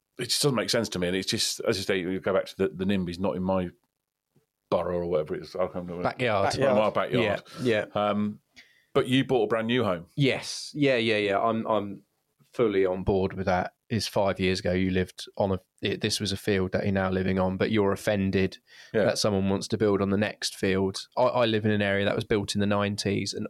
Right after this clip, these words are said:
Speaker 2: all round my area there's a ring road, and there was four branches to the roundabout. Three were built off and one was blocked. And it baffles me that people are now shocked that that is being built on.
Speaker 1: <laughs> No.
Speaker 2: So the infrastructure was there.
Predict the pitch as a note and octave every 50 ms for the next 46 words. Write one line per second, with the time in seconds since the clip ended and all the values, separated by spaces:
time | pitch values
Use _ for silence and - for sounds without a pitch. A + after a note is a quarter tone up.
0 | _ _ - C#3+ C3+ C3+ C3 B2 A#2+ B2 A2+ A2 G#2+ G#2+ G#2 - A2 G#2+ G#2 G#2
1 | G2+ G2+ G2 G2 G2 G2+ G2 - _ _ - - - - _ - - A#2 A#2 A2+
2 | B2+ C3+ B2 A2+ G#2+ G2+ G2+ G2 G2 G2+ G#2 - - - _ - A#2 A2 A2 G#2+
3 | G#2+ - - _ _ _ _ - - A#2 A2+ A2 - - - C3+ A#2 A2 A2 A#2
4 | A2 G#2 G2+ G2+ - A2 G#2 - - - A#2 A2 G#2+ A2 G#2+ G#2+ G#2 G2 F#2 G2+
5 | G2+ G#2+ - - - - C3 B2 A#2+ A2+ G#2+ G2+ G2+ G#2+ G2+ G2+ - G#2 G#2 F#2+
6 | - - A2+ A2 A#2 A2 G#2+ G#2 G#2 F#2+ - - B2+ A2 G2 - - - - -
7 | - _ _ - - - - - - - _ _ _ _ _ _ _ _ - A2+
8 | C3+ C#3+ - - - _ - D3 C#3+ C#3 - - - D3 C3+ B2+ B2 - C3+ B2+
9 | B2 A#2+ A#2 - - - C#3 B2 B2 - B2+ B2 B2 A#2+ A2+ A#2 - - - -
10 | - C#3 A2+ - - - - - B2 B2 - C3 B2 A#2 - C#3 B2 - - C3+
11 | C3 C3+ C#3 C#3 D#3+ F3 F3+ E3+ E3+ - - D#3 A#2+ - F3 C3 B2 B2+ A#2 -
12 | - - B2+ - - - - - C#3+ - F3 F3+ E3+ F3 G3 A3+ A#3 A3 - A3
13 | F#3 - E4+ - G3+ G#3 F#3+ F3 - - - G#3 F3+ E3 E3 D3 C#3 E3+ G3 F#3
14 | D#3+ C#3+ A#2+ A#2+ C#3+